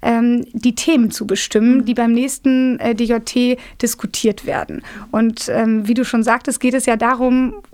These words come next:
Speaker 1: Reformen anzustoßen, wissenschaftlich sozusagen zu untersuchen, wo, ähm, sollte das Recht modernisiert werden und dann auch konkrete Handlungsempfehlungen, ähm, zu formulieren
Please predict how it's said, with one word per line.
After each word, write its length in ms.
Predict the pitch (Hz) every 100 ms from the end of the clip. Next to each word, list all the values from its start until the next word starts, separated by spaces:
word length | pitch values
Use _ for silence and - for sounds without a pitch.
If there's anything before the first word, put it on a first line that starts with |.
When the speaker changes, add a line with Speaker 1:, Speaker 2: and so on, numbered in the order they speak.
| -
Speaker 1:
Reformen 440 | 233 - 262 302
anzustoßen, 1000 | - 294 - 262 - 294 285 285 277 233
wissenschaftlich 560 | 247 262 262 240 247 240
sozusagen 260 | 226 226
zu 100 | 214
untersuchen, 580 | 240 226 220 254 254 247 - - - -
wo, 380 | 208 247 254 262
ähm, 320 | 247 226 233
sollte 300 | 226 233 262
das 420 | 233 226 226 - -
Recht 440 | 240 240 - -
modernisiert 720 | 247 240 226 220 202 311 320
werden 300 | 285 285 277
und 120 | 233
dann 140 | 240 240
auch 160 | 214 - - - -
konkrete 520 | - 233 269 240 -
Handlungsempfehlungen, 1040 | 294 262 247 - 226 - 240 220 226 226 220
ähm, 220 | 220 214
zu 160 | -
formulieren 800 | 233 240 226 220 226 240 247 233